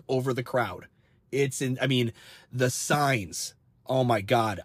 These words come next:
I, like, the signs are incredible. Best sign of the entire Chicago Marathon for me. Old woman, had to have been eighty years old. She had, like, a t-shirt that was like, "This is my marathon watching shirt," but she was holding a sign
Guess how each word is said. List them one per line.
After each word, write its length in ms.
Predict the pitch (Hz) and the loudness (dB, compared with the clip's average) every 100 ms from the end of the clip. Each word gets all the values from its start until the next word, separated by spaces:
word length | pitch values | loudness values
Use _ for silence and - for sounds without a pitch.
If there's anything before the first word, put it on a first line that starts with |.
| - | 0
I, 140 | 123 | 2
like, 260 | 120 117 - | 4 2 0
the 200 | 117 117 | -4 -2
signs 260 | - 139 131 | 2 2 2
are 40 | |
incredible. 340 | 117 139 117 98 | 2 2 2 0
Best 300 | 107 147 - | 0 0 2
sign 440 | 147 135 135 131 - _ _ - | 0 0 0 -6 -12 _ _ -6
of 120 | 120 | 0
the 120 | 120 | 2
entire 340 | 117 - 131 127 | 2 0 -2 -2
Chicago 420 | - 135 135 131 | -4 -2 -2 0
Marathon 420 | 123 123 117 117 | 2 2 2 -2
for 140 | 107 120 | -4 -2
me. 300 | 123 165 175 _ _ _ _ _ _ - | 0 -2 -6 _ _ _ _ _ _ 2
Old 260 | 147 165 | 4 4
woman, 300 | 147 131 123 | 4 4 4
had 220 | 117 - 135 | 0 0 2
to 20 | |
have 60 | |
been 120 | 131 117 - | 2 0 0
eighty 220 | 160 156 | 2 2
years 240 | 165 151 127 | 2 2 4
old. 340 | 117 110 107 - _ _ _ _ _ _ _ _ - | 2 2 -4 -16 _ _ _ _ _ _ _ _ -12
She 240 | - 127 | -2 2
had, 160 | 135 127 | 4 4
like, 120 | 123 | 2
a 80 | 120 | 2
t-shirt 340 | - 131 139 | -2 0 0
that 40 | |
was 100 | 120 | 2
like, 140 | 120 120 | 0 0
"This 160 | 147 | -2
is 80 | 160 | -2
my 140 | 160 165 | 0 0
marathon 500 | 185 185 139 127 117 | 2 2 2 2 2
watching 320 | 110 - 110 | 2 0 -4
shirt," 320 | - 117 92 | -2 -2 -4
but 120 | 104 | -6
she 360 | - - 156 165 | -6 -4 -4 -2
was 160 | 165 | -4
holding 420 | - - 156 147 143 | -4 -4 -2 -2 -2
a 60 | |
sign 540 | - 131 117 104 90 | -2 0 0 -2 -6